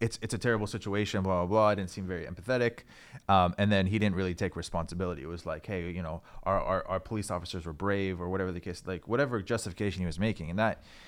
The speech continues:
that showed, okay, on, at the very top, there's a lack of leadership. And if you, you don't have a leadership, a leader at the top, you can't develop other leaders at the bottom.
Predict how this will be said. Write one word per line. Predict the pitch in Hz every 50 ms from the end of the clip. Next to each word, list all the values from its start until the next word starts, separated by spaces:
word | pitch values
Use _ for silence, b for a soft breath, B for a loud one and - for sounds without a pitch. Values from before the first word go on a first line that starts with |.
| B B B -
that | 95 113 120 120 - - - - - - - - - - - - - -
showed, | - - - 123 113 104 98 90 85 - -
okay, | 104 - 104 90 85 - -
on, | 87 101 104 -
at | 101 95
the | 104 98
very | 95 101 113 113 104 95
top, | - - 113 101 95 87
there's | 95 90
a | 95
lack | 90 87 90 -
of | 92 82
leadership. | 90 92 87 85 85 - - 87 85 -
And | 92 92
if | 85 -
you, | - - -
you | - 101 101 101 -
don't | 95 110 104 101
have | 101 90
a | 92
leadership, | 95 101 92 90 - - 92 - -
a | -
leader | 92 101 101 98 87
at | 82 82
the | 76
top, | - - 131 110 95 87 90
you | 87
can't | - 120 101 92 - - -
develop | 95 80 98 95 92 87 85 -
other | 98 95 98 90
leaders | 87 120 135 110 92 85 80
at | 87 -
the | 87
bottom. | 85 113 127 - 73 62 82 -